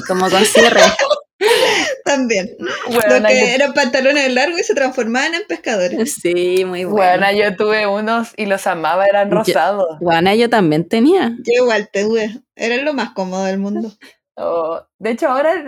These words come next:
Speaker 3: volvería a usar, con este calor que hace, <laughs> volvería a usarlos.
Speaker 2: Eh, me encantaba porque cuando estaba ansiosa yo a-, abría y cerraba el cierre.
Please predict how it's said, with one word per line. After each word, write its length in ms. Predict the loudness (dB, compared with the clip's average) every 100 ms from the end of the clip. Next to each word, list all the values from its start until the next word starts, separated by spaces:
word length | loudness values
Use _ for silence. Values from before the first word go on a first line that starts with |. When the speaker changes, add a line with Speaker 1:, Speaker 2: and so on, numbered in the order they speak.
| -2
Speaker 3:
volvería 440 | -2 -2 -4 -2
a 40 | -4
usar, 340 | -4 -8 -8
con 160 | -6 -6
este 180 | -4
calor 300 | -4 -2 -4
que 120 | -4 -6
hace, 280 | -6 -8 -8
<laughs> 40 |
volvería 500 | -6 -4 -4 -2 -4
a 60 | -4
usarlos. 680 | -8 -8 -8 -6 -4 -4 -4 -4
Speaker 2:
Eh, 120 | -2
me 100 | 0
encantaba 640 | 0 0 -2 0 0 0
porque 280 | -2 -4 -4
cuando 240 | -4 -4 -4
estaba 300 | -4 -2 -2
ansiosa 460 | -4 -2 -4 -2 -4
yo 240 | 0 -2 -2
a-, 280 | -4 -2 -2
abría 260 | -4 -2 -2
y 40 | -2
cerraba 320 | -4 -2 -4
el 80 | -6
cierre. 360 | -8 -8 -10